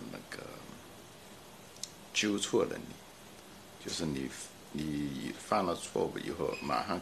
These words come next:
可以改，这样你就不会在同一个桩上面绊倒两次。但是一般的人都得绊倒不止两次啊，有的三次，有的四次。你次数越多，耽搁的时间越长，因为你每次犯错的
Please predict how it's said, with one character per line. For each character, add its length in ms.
可 60
以 80
改， 300
这 100
样 80
你 60
就 100
不 200
会 120
在 220
同 340
一 100
个 120
桩 340
上 180
面 140
绊 260
倒 200
两 180
次。 260
但 160
是 80
一 120
般 280
的 120
人 280
都 120
得 180
绊 260
倒 140
不 160
止 180
两 260
次 180
啊， 80
有 60
的 100
三 300
次， 240
有 60
的 120
四 240
次。 300
你 80
次 240
数 160
越 140
多， 220
耽 240
搁 120
的 80
时 160
间 180
越 160
长， 260
因 100
为 80
你 100
每 160
次 180
犯 300
错 160
的 140